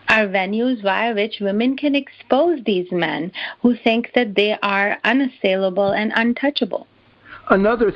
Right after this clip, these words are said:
Speaker 2: theme in your book is migration. E-, explain the importance of migration in Pakistan, how the identity of, uh, muhajirs, or refugees or immigrants,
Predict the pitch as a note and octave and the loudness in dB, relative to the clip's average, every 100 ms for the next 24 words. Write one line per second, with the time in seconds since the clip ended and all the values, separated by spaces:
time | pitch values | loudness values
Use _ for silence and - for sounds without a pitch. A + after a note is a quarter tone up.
0 | - F#3 F3+ D3+ D3 B2+ D3 D3 C3+ C3+ | 0 0 2 2 2 2 0 0 0 0
1 | B2 A#2+ A#2 A2+ B2 - G2 C#2+ - F#3 | 0 0 2 2 2 0 -4 -4 -2 0
2 | G#3+ - B3 C4 B3+ G3+ D3 F3 F3 C#3 | 0 0 0 2 2 2 0 0 0 0
3 | C#3 C#3+ B2+ C3 B2+ C3+ C#3 D3 B2+ B2 | 0 0 2 2 2 2 0 0 0 0
4 | C#3 C3 B2+ C#3 C3+ C3 - F#3+ D3+ D#3 | -2 -2 -2 0 0 0 0 0 2 2
5 | D3 A2+ D3+ F3 F3+ C#3+ C#3+ C3+ - B2 | 2 0 0 0 -2 -2 0 0 2 2
6 | A#2 G2+ B2 A2+ C3+ D#3+ F#3 C3 F3+ E3 | 0 0 0 2 2 2 0 0 2 2
7 | C#3 A2+ A#2+ G#2+ C3+ F3 D#3+ C#3 C#3+ C3+ | 2 0 -4 0 0 2 0 0 0 0
8 | A2+ D#3+ F#3 C#3 C3+ | 0 2 2 2 0